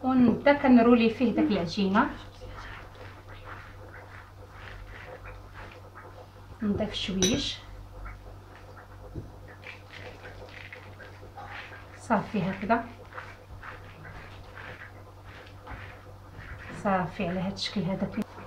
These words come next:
دابا غادي ناخذ المول اللي غندخل الفران، دهنت فيه شويه الزبده باش ما تلصقليش العجينه. صافي، وغادي نوضع فيه هاد العجين ديالي على هاد الشكل، اللي نزيد شي شويش من الوجه،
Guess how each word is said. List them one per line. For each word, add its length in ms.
دابا 220
غادي 300
ناخذ 320
المول 240
اللي 140
غندخل 400
الفران، 480
دهنت 260
فيه 180
شويه 280
الزبده 400
باش 180
ما 60
تلصقليش 560
العجينه. 540
صافي، 260
وغادي 280
نوضع 300
فيه 320
هاد 380
العجين 480
ديالي 240
على 120
هاد 120
الشكل، 360
اللي 120
نزيد 240
شي 140
شويش 400
من 140
الوجه، 320